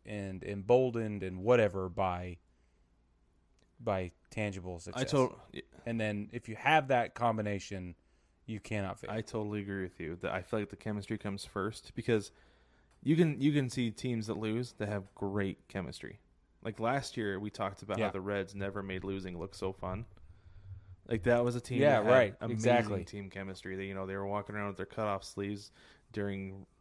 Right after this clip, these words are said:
Speaker 2: throwback day and
Speaker 1: <laughs>
Speaker 2: bringing the weights
Speaker 1: Yeah.
Speaker 2: into the dugout and everything,
Speaker 1: Yeah.
Speaker 2: getting that pump and everything. Um, you know, they all
Speaker 1: Yeah.
Speaker 2: did it together. They all were laughing, having fun. I think they lost that day still, but they were,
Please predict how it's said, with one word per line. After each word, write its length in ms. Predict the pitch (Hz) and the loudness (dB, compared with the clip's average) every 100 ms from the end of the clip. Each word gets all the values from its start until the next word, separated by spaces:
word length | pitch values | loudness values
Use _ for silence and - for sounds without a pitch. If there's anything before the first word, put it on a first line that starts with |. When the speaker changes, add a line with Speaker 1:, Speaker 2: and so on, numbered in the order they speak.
| _ | _
Speaker 2:
throwback 500 | 113 117 113 107 - | 2 4 2 -2 -4
day 360 | 110 107 107 | -2 0 0
and 180 | 104 101 | 0 -4
Speaker 1:
<laughs> 100 | - | -2
Speaker 2:
bringing 280 | 113 110 107 | 0 0 0
the 100 | 104 | 2
weights 260 | 110 113 - | 2 2 0
Speaker 1:
Yeah. 60 | |
Speaker 2:
into 120 | 110 101 | -2 -2
the 100 | 101 | 0
dugout 400 | 107 104 107 107 | 2 2 2 0
and 100 | 107 | 0
everything, 280 | 113 123 110 | 2 2 2
Speaker 1:
Yeah. 40 | |
Speaker 2:
getting 180 | 98 92 | 0 -2
that 180 | 98 - | -6 -4
pump 300 | 107 104 104 | -4 -2 -4
and 100 | 101 | -4
everything. 480 | 98 95 95 95 - - - - - - - | -4 -6 -6 -8 -10 -20 -20 -20 -20 -14 -4
Um, 540 | 110 104 101 95 92 - - - | -2 0 0 -2 -6 -12 -16 -10
you 80 | 110 | -6
know, 120 | 101 120 | -4 0
they 160 | 127 | 4
all 120 | 127 | 6
Speaker 1:
Yeah. 60 | 135 | 8
Speaker 2:
did 100 | 131 | 6
it 100 | 123 | 4
together. 300 | 120 123 117 | 4 4 4
They 80 | 104 | 4
all 220 | 107 107 | 2 2
were 160 | 104 107 | 0 0
laughing, 460 | 110 117 113 113 | 2 2 0 -4
having 240 | 104 101 98 | -2 -2 -2
fun. 200 | 120 110 | -2 -2
I 60 | |
think 140 | - 120 | -4 -2
they 80 | 98 | -2
lost 400 | 98 123 139 - | 2 2 2 2
that 180 | 98 92 | 0 0
day 220 | 98 95 | 0 -2
still, 380 | - 98 95 107 | -2 0 0 0
but 200 | 104 - | -2 -2
they 140 | 104 | 0
were, 240 | 117 120 | 0 -2